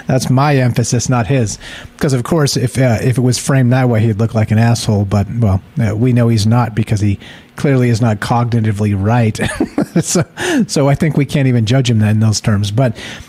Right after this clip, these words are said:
it is weird that, again, uh, some of the things he, you, now you added murder a couple times, maybe. I definitely heard rat's nest. I definitely heard world war, uh,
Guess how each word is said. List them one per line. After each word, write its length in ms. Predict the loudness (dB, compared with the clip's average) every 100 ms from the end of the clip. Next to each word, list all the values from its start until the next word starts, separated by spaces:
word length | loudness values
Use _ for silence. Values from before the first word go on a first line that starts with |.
| -8
it 140 | -2 0
is 160 | 2
weird 500 | 0 2 2 2 2 0 0
that, 240 | 0 0 -2
again, 640 | -2 0 2 2 2 2
uh, 440 | 2 2 4 2 0
some 260 | 0 0
of 60 | 2
the 60 | 0
things 320 | 2 0 2
he, 120 | 0
you, 380 | 0 0 0 0
now 120 | 2
you 180 | 2 2
added 260 | 2 0
murder 360 | 2 2 2 2
a 40 |
couple 240 | 0 0 0
times, 300 | 0 0 2
maybe. 360 | 2 2 2 0 -8 -8 -2
I 120 | 0
definitely 360 | 0 2 2
heard 280 | 4 2 2
rat's 300 | 2 0 0
nest. 300 | 0 0 0
I 120 | 0
definitely 380 | 0 0 0 0
heard 340 | 2 0 -2 -4
world 500 | -2 0 0 0 0
war, 440 | 2 2 2 0 -4 -12 -8 -2
uh, 200 | 0